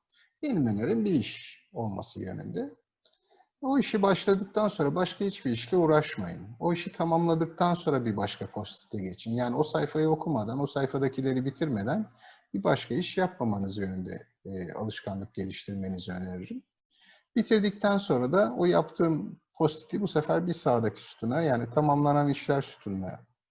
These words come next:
yerleştiriyorum. Orada yaptığım post-it'lerin hepsini biriktiriyorum haftalık olarak. E,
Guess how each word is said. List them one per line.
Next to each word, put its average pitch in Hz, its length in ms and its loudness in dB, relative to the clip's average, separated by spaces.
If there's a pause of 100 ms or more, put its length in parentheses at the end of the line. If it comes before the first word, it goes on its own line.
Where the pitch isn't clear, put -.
(100)
yerleştiriyorum. 95 920 -6 (1080)
Orada 220 300 6
yaptığım 202 640 2 (600)
post-it'lerin 170 580 0
hepsini 175 380 0
biriktiriyorum 156 680 4
haftalık 107 500 -2
olarak. 110 500 -4 (540)
E, - 40 -4